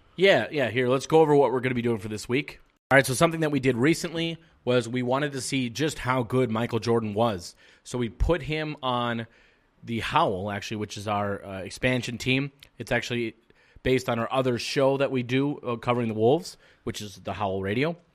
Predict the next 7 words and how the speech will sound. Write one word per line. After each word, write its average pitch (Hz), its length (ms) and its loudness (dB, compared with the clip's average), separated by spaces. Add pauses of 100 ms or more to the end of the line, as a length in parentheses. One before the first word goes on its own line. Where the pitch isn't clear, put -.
So 147 340 4 (600)
you, 127 360 0
we 127 140 -4
created 156 400 2
that 139 340 2
team 117 420 -4 (960)
in 139 300 2